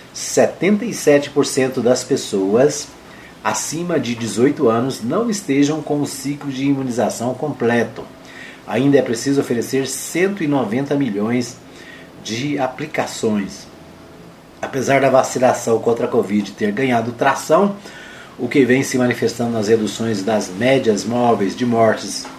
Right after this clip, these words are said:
e casos registrados da doença, o atraso na compra dos fármacos faz com que aproximadamente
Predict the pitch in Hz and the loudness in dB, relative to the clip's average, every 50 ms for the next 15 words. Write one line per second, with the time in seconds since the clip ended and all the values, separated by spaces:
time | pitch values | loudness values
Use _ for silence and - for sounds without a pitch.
0 | - - - - - - - - - 143 131 - - 135 127 123 113 98 92 92 | -18 -20 -20 -18 -18 -18 -20 -12 -10 -10 -10 0 2 2 4 4 2 0 -2 -2
1 | 90 110 143 147 127 113 - - 113 113 113 107 95 - 113 110 123 139 143 131 | 2 2 2 2 0 -4 -6 -2 0 0 0 0 0 -2 -2 0 2 4 4 4
2 | 139 151 151 - - - - - - - - - - - - - - - - - | 4 2 0 0 -6 -12 -14 -16 -20 -20 -20 -20 -20 -20 -20 -20 -20 -20 -20 -20
3 | - - - - - - - - - - 95 101 113 120 123 - 135 147 156 156 | -20 -20 -20 -20 -20 -20 -20 -20 -18 -12 -8 -4 -4 -4 0 4 6 6 6 6
4 | - 139 131 131 127 127 - - - 123 123 123 113 - 113 110 104 101 101 - | 6 4 2 0 0 0 0 0 2 2 2 2 2 0 2 2 2 2 0 -4
5 | - - - 101 113 113 110 - - - 113 117 139 160 175 170 - 185 180 175 | -10 -14 -8 -4 -4 -4 -4 -4 -2 2 2 4 4 2 0 -4 -4 -6 -6 -6
6 | - - - - 135 135 131 - - 156 139 - - 143 131 127 - 131 123 - | -8 -4 0 2 2 2 2 0 -4 -6 -6 -2 0 0 0 0 -2 -4 -6 -4
7 | 135 127 127 113 104 107 110 107 - | -4 -2 -2 -2 -2 -2 -4 -6 -10